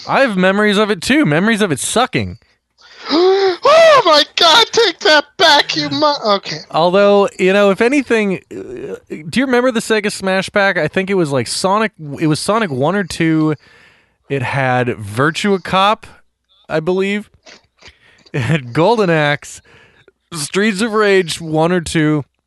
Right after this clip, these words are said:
Speaker 1: Vector Man, and, uh, oh, what's the other game?
Speaker 2: Was it Comic Zone?
Speaker 1: Comic Zone, I think, was on it. I think you're right. Uh, but then there's another side-scrolling beat 'em up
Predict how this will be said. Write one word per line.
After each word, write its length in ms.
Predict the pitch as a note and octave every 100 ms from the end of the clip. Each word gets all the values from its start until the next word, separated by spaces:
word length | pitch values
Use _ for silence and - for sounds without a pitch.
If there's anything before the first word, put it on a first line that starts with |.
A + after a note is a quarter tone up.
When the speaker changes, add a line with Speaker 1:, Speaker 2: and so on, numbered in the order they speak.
| _ _ _ _ _ - C#3+
Speaker 1:
Vector 360 | F#3+ G3 F3+ D3+
Man, 420 | C#3+ C3 C3 B2+ _ _ _ _ _ _ _ _ _ _ _ - - -
and, 460 | B2 B2+ B2+ A#2+ A#2+
uh, 480 | B2 A#2+ A#2+ A#2 G#2+ _ _ _ _ _ _ _ -
oh, 300 | D3+ E3 D#3+
what's 320 | C#3+ F3 -
the 200 | - E3+ -
other 300 | B2+ C#3 C3+
game? 600 | A#2 A#2+ A#2+ A#2 A#2 A#2 - _ _ _ _
Speaker 2:
Was 200 | D#3+ D3+
it 160 | G#3 -
Comic 460 | - C#3+ D#3 G3+ -
Zone? 280 | G3+ C#4 - - - -
Speaker 1:
Comic 360 | D3+ G3 C4 G#3
Zone, 260 | A#3+ C#4+
I 100 | C#4+
think, 240 | A#3 B3 A#3+
was 140 | A#3+
on 180 | A3+ A3
it. 80 | D3+
I 100 | B2+
think 240 | - E3+
you're 120 | F3+
right. 300 | F3 E3+ G#2+ - _ _ _ _ _
Uh, 160 | B2 C3+
but 120 | C#3
then 140 | E3+ F#3+
there's 160 | G#3
another 480 | F3 D#3 D#3 E3+ F#3
side-scrolling 920 | D3 - D3 D3+ - - F3 E3 B2+
beat 220 | G#2+ C3+
'em 140 | C#3+ A2
up 260 | G#2 -